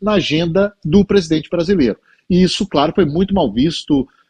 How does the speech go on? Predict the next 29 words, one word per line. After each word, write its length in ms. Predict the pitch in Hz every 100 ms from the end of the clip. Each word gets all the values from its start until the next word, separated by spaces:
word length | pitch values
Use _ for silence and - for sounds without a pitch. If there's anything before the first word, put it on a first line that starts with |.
| _
é, 360 | 127 120 117
no 240 | 113 165 214
Itamaraty. 840 | - 127 131 175 - - 156 180 - _ _
É, 320 | 139 127 120 120
minhas 480 | 127 156 185 151
fontes 400 | - 160 170 123
do 60 | 127
Ministério 400 | 139 120 - 131
das 140 | 131
Relações 400 | - 127 - 131
Exteriores 520 | 110 143 113 127 175 117
dizem 560 | 127 175 160 185 160 -
que, 360 | 170 165 156 - - _
é, 200 | 151 147
isso 580 | 185 190 - - 196 185
é 200 | 175 160
um 180 | 180 165 -
tom, 260 | 160 190 160
esse 280 | 190 -
é 20 | 170
um 100 | 143
tom 240 | - 170
bem 220 | 135 202
diferente 480 | 214 220 185 160 -
daquele 320 | 214 - 147
que 80 | 151
vinha 140 | 185
sendo 240 | 175 - 170
adotado 520 | 156 - 127 131 147